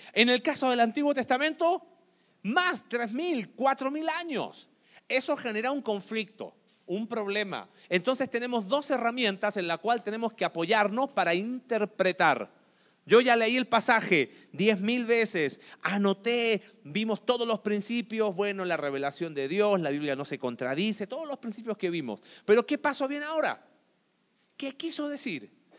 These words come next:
¿Cuáles son las dos herramientas? Nunca te olvides. La gramática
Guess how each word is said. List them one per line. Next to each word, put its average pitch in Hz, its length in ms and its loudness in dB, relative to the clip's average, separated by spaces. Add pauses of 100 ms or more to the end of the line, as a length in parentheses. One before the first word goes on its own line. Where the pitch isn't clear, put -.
(200)
¿Cuáles 262 300 2
son 254 100 2
las 240 140 6
dos 254 160 4
herramientas? 254 640 2
Nunca 233 320 0
te 226 60 0
olvides. 180 580 2 (260)
La 190 120 10
gramática 269 760 8